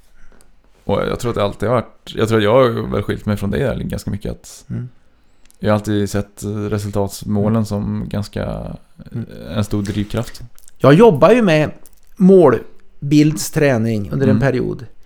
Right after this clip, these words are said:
Speaker 1: Ja,
Speaker 2: Och
Speaker 1: just
Speaker 2: då
Speaker 1: det.
Speaker 2: var det, när jag var ute och sprang, då var det liksom att jag sökte känslan, det är målet.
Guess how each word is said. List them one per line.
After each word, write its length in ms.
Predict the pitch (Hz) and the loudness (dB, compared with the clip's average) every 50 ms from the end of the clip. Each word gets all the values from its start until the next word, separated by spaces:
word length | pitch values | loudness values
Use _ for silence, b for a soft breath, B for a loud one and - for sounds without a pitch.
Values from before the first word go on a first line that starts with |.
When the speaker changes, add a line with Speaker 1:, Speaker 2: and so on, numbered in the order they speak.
| - - | -14 -8
Speaker 1:
Ja, 120 | - 120 | -2 0
Speaker 2:
Och 60 | 127 151 | 0 4
Speaker 1:
just 60 | 147 | 6
Speaker 2:
då 120 | 190 220 208 | 6 6 8
Speaker 1:
det. 60 | 185 | 8
Speaker 2:
var 240 | 208 214 226 226 190 | 6 6 6 6 6
det, 240 | 175 151 131 127 120 - - - - - - - - - - - - - | 6 4 4 2 0 -2 -6 -8 -10 -12 -14 -18 -10 -4 -2 -2 0 2
när 60 | 175 175 | 2 2
jag 40 | 170 | 2
var 80 | 170 | 2
ute 80 | 170 185 | 0 -2
och 60 | 175 | -4
sprang, 540 | - - - 151 156 160 143 127 104 107 - - - - - - - - - - - - | -2 0 2 2 4 2 2 0 -2 -4 -6 -10 -12 -12 -14 -14 -16 -20 -20 -20 -6 -2
då 100 | - 190 | 0 0
var 280 | 185 185 202 208 208 | 2 4 4 4 4
det 120 | 180 180 165 | 4 4 2
liksom 420 | 160 156 151 - - 160 143 147 | 2 2 0 0 0 0 2 2
att 280 | 143 147 151 - - - - - - - - - - - - - - - | 0 -2 -4 -8 -12 -18 -20 -20 -20 -20 -20 -20 -20 -20 -20 -20 -10 -6
jag 140 | 160 156 - | -4 -4 -4
sökte 520 | - - - 196 156 135 - - - 147 | -4 2 4 4 4 4 2 -2 -4 -4
känslan, 760 | - - 208 202 170 143 127 - - 185 190 180 139 110 90 - | 0 2 2 2 2 2 0 0 2 2 2 2 2 0 -2 -2
det 180 | - 175 175 170 | 0 4 6 6
är 40 | |
målet. 560 | 170 165 151 127 117 113 - - - - - | 6 6 6 4 2 2 0 -4 -6 -10 -14